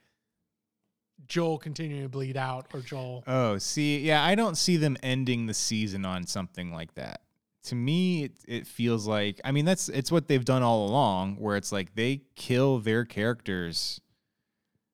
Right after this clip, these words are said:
Speaker 2: like, w-, like, when they're re-, when it's ready, when it's time to kill them. They don't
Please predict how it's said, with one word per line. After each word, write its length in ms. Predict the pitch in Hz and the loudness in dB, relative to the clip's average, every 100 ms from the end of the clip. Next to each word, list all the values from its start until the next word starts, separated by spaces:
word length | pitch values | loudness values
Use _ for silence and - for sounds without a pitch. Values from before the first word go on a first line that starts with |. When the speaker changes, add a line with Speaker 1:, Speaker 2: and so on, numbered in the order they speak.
| _ _ _ _ | _ _ _ _
Speaker 2:
like, 300 | 107 98 92 - | -10 -4 -2 -2
w-, 220 | 98 95 113 _ _ | -6 -8 -16 _ _
like, 220 | 101 90 92 101 _ _ _ _ _ _ _ _ _ _ _ _ _ _ _ _ - | -8 -6 -6 -10 _ _ _ _ _ _ _ _ _ _ _ _ _ _ _ _ -8
when 360 | 101 104 104 | -2 0 0
they're 240 | 101 98 92 | 0 0 -2
re-, 360 | 92 95 98 95 | -2 -2 -2 -2
when 180 | 107 | -4
it's 220 | 104 - 107 | -4 -4 -2
ready, 240 | 98 92 | -2 -2
when 260 | 98 104 104 | -4 -6 -4
it's 120 | - | -2
time 180 | 113 101 | -2 -2
to 60 | |
kill 240 | 87 101 95 | -4 -4 -4
them. 180 | 78 85 | -6 -4
They 100 | 95 | -2
don't 320 | 110 110 98 | 0 -2 -6